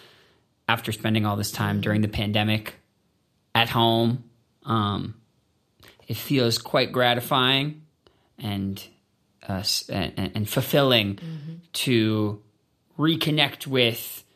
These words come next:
Speaker 1: performing for fans, meeting the people on the other side of my music.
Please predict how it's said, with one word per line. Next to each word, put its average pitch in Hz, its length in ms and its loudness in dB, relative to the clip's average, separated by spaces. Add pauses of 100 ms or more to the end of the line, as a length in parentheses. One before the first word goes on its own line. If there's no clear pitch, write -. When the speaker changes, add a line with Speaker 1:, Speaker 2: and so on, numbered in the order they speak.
(640)
Speaker 1:
performing 147 540 0
for 135 160 -8
fans, 123 640 0
meeting 139 640 2
the 120 60 2
people 151 500 -2
on 120 160 2
the - 120 0
other 127 200 2
side 135 420 2
of 135 160 -4
my 131 160 0
music. 139 560 0